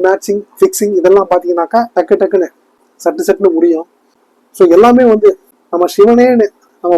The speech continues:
பாக்கியாதிபதி சிவபெருமான் மேல பாரத்தை போட்டு சிவனேன்னு நம்ம போனோம் அப்படின்னாக்கா எல்லாமே சொல்லி வச்ச மாதிரி நல்லதே நடக்கும். அதுக்கு ஏற்ற நேரங்கள் இந்த சனி பகவான் வக்ர பயிற்சின்னும் போது உங்களுக்கு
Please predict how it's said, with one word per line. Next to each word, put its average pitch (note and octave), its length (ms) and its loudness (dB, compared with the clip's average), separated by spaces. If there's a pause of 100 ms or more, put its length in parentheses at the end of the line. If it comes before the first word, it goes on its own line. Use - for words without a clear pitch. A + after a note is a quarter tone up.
பாக்கியாதிபதி A3 460 4 (140)
சிவபெருமான் G#3+ 480 2
மேல F#3+ 180 2
பாரத்தை G3+ 360 2
போட்டு F#3+ 220 0 (140)
சிவனேன்னு A3 400 4
நம்ம G3+ 200 2
போனோம் F#3+ 240 2
அப்படின்னாக்கா E3 420 -4 (240)
எல்லாமே G#3 260 2 (100)
சொல்லி G#3 240 -2
வச்ச F#3 140 0 (100)
மாதிரி F3+ 200 -8
நல்லதே D#3+ 320 -2
நடக்கும். - 260 -18 (1400)
அதுக்கு F3 220 0 (120)
ஏற்ற A#3+ 160 0 (140)
நேரங்கள் G#3 440 0
இந்த E4+ 180 -12
சனி G#3 180 -2
பகவான் G#3 260 2
வக்ர G#3+ 240 -2
பயிற்சின்னும் F3+ 500 2
போது D3+ 200 0 (840)
உங்களுக்கு G#3 320 2